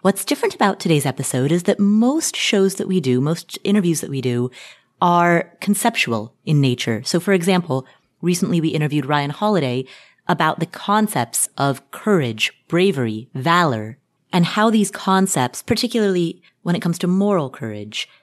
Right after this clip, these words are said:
how these concepts apply in our daily lives, in our work, in our families,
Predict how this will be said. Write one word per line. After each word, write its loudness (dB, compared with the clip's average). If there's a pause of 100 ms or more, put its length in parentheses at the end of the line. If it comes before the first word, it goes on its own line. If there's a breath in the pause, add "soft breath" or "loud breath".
(140)
how 0
these 4
concepts 0
apply -2
in 0
our 2
daily 0
lives, 0
in -4
our 0
work, 0
in -2
our 0
families, 0